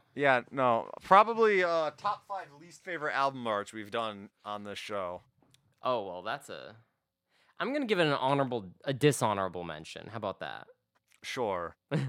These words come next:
Speaker 1: Uh, but yeah, so the track listing, Nikki,
Speaker 2: Yeah.
Speaker 1: is almost entirely,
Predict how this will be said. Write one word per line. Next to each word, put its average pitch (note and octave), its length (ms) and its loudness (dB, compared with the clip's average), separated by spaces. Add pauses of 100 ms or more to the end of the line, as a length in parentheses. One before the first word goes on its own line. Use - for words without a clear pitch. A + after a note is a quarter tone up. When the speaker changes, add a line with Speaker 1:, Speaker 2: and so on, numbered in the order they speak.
(160)
Speaker 1:
Uh, C#3 440 6 (240)
but D3+ 100 -2
yeah, D#3 300 6
so D#3 500 2 (200)
the F3 140 -8
track B3+ 380 4
listing, E3+ 720 0
Nikki, D3 540 -4 (420)
Speaker 2:
Yeah. G#2+ 180 -6
Speaker 1:
is D3+ 420 2
almost E3 420 4
entirely, C#3+ 960 4